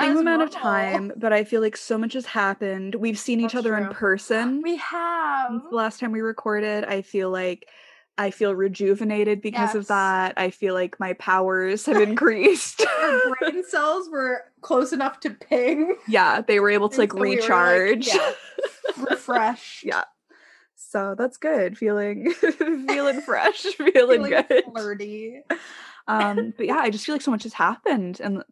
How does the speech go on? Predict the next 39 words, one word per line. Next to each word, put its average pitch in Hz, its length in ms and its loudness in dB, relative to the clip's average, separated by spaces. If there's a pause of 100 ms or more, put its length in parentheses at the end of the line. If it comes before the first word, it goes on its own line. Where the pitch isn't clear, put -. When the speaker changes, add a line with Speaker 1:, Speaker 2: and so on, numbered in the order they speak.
Speaker 1:
I 190 60 2
Speaker 2:
It's 202 40 0 (180)
Speaker 1:
mean, - 80 -8
Speaker 2:
been - 20 -6
a 190 60 0
Speaker 1:
mostly 311 340 4
in 247 80 4
the 190 80 2
last 185 180 2
couple 190 240 0
of 175 120 -2
days, 262 580 6
Speaker 2:
it's 247 40 -2
Speaker 1:
but 254 300 6
Speaker 2:
been - 100 4
a 311 40 -2
busy 311 240 -2
week 254 280 -8
for 277 220 -4
us. 311 500 -8 (160)
<laughs> 370 380 2
And 302 220 0
it 339 140 -2
is 339 180 -4
Wednesday 247 760 -6
at 214 200 -6
press 240 280 -4
time. - 400 -18
Speaker 1:
It 254 140 0
is 285 180 -6
Wednesday, 220 800 2
my 175 260 0
Speaker 2:
My 175 240 4
Speaker 1:
dudes. 269 140 0
Speaker 2:
dudes. 381 300 4 (600)
Speaker 1:
Ah. - 100 -4 (1700)
Speaker 2:
Deeply 269 460 -4
relatable 220 600 -6
content. 302 500 -2